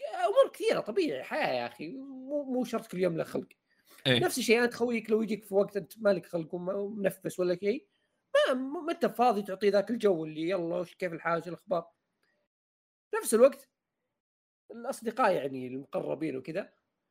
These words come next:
Speaker 1: يعني ما، يعني إذا أنت تحس إنك تتردد بشكل كبير إنك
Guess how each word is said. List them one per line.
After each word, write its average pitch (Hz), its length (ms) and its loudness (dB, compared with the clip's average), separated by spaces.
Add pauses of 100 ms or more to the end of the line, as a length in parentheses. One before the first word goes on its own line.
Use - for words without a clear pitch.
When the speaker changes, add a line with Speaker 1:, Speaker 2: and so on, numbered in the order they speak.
(1000)
Speaker 1:
يعني 180 500 0 (600)
ما، 285 180 -2
يعني 180 680 2
إذا 196 180 2
أنت - 320 2
تحس 226 240 -2
إنك 202 140 0
تتردد 196 500 -2
بشكل 202 320 -2
كبير 185 400 -2
إنك 175 240 -4